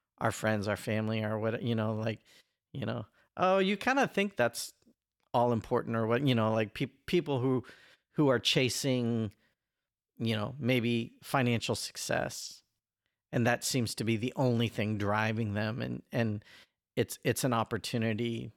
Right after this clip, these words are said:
to kinda speak into their lives and, like, "You know what? You're a lot more than that.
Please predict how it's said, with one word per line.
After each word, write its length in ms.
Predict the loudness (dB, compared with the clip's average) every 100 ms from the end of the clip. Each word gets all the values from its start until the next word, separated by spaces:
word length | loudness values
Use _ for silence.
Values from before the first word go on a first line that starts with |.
| _ _ _
to 120 | -14 -10
kinda 280 | -4 -2
speak 360 | -2 -2 -2 0
into 160 | 0 0
their 160 | 0
lives 300 | 0 0 -2
and, 80 | -4
like, 260 | -4 -4 -8 -20 -20 _
"You 100 | 0
know 120 | 2 4
what? 280 | 4 2
You're 160 | 2 4
a 60 | 4
lot 320 | 2 0 -2
more 280 | -4 -2 -4
than 260 | -6 -8
that. 260 | -8 -10